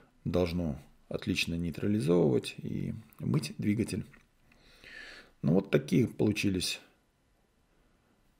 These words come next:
два тестика. Одного масла с разным пробегом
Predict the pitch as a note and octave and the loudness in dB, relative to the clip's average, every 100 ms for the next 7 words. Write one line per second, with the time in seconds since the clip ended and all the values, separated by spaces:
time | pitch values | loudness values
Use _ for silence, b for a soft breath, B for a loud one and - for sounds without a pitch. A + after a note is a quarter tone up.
0 | _ _ _ _ _ _ _ _ - G2 | _ _ _ _ _ _ _ _ -4 2
1 | F2+ - A2+ - - - D#3+ - - - | 2 4 2 2 -2 2 2 0 -12 -20
2 | _ _ _ _ _ _ _ _ b b | _ _ _ _ _ _ _ _ b b
3 | b b b b _ - G2 G2 G2+ G#2 | b b b b _ 0 4 6 6 8
4 | B2+ - - B2+ B2+ - - - G2+ G2 | 6 6 2 2 0 -8 -2 6 6 4
5 | F2+ G2 G2 C3 C#3+ B2+ | 2 4 8 8 8 6